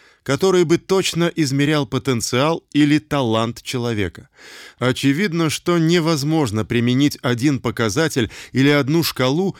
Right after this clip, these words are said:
для такого сложного и многогранного процесса, как развитие человека. И все равно общество измеряет, классифицирует и сортирует своих членов, как никогда раньше.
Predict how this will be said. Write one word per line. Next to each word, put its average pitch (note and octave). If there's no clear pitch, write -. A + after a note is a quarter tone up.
для A#2+
такого D#3+
сложного C3+
и C#3
многогранного C#3
процесса, C#3
как D3+
развитие B2
человека. B2
И C3
все F#3
равно F#3+
общество D#3
измеряет, C3
классифицирует E3+
и F#3+
сортирует E3+
своих B2+
членов, D#3
как -
никогда G#2+
раньше. F#2